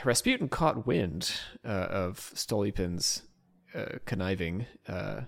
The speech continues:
wind of the decree, and he managed to escape, uh, Stolypin's henchmen, uh, before they could serve it to him.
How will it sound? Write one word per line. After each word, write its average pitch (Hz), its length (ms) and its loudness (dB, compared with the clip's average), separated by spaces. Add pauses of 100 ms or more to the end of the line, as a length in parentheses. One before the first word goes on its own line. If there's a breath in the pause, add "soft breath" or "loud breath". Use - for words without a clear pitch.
(540)
wind 131 280 4
of 107 100 0
the 107 80 0
decree, 95 460 -2
and 107 140 -2
he 107 80 0
managed 110 420 0
to 110 80 -2
escape, - 480 2 (520)
uh, - 120 -6
Stolypin's 101 600 0
henchmen, 95 520 0 (600 soft breath)
uh, 60 200 -10 (100)
before 107 280 0
they 92 140 2
could - 160 -4
serve 185 240 2
it 95 80 -2
to - 100 -4
him. 55 360 -8